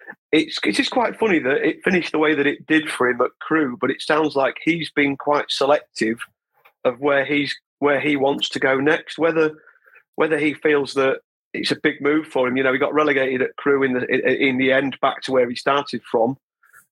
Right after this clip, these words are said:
Uh, you know, is he sort of, is he conscious that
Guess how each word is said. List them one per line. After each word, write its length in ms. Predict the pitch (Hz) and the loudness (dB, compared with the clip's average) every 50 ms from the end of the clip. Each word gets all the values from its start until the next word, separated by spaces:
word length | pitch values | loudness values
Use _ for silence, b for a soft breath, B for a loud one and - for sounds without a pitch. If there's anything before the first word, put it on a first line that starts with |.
| _ - | _ -2
Uh, 220 | - 101 117 117 | 0 2 2 2
you 180 | 113 - 139 135 | 2 2 2 2
know, 160 | 131 123 131 - | 2 2 2 0
is 200 | 143 143 139 - | 0 -2 -2 -2
he 460 | - 135 143 139 135 135 131 123 123 _ _ _ _ _ _ - | 0 0 2 2 2 2 0 -2 -4 _ _ _ _ _ _ -12
sort 420 | - - 135 127 110 - 131 131 131 | -4 0 0 0 2 2 2 2 2
of, 80 | 123 - - - - _ _ _ _ _ _ _ _ _ _ _ _ _ | 0 -4 -8 -12 -14 _ _ _ _ _ _ _ _ _ _ _ _ _
is 100 | 147 139 | -2 0
he 100 | - 139 | 0 0
conscious 600 | - - - 151 156 147 - - 139 127 - - | 0 2 2 2 2 2 0 0 0 0 0 0
that 200 | - 139 131 - | 0 0 0 -2